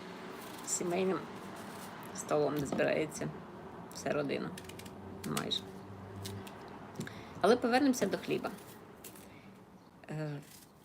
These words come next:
коло мене тут магазин є близько.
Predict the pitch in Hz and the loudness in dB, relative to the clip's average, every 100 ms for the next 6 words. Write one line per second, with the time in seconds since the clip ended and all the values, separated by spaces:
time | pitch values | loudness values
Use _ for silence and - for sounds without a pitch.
0 | - - - - - - - - 156 214 | -20 -20 -20 -20 -16 -16 -6 4 6 8
1 | 427 285 - 143 151 151 214 294 247 214 | 6 6 2 -2 -2 4 4 6 4 4
2 | 135 - - | 2 0 -8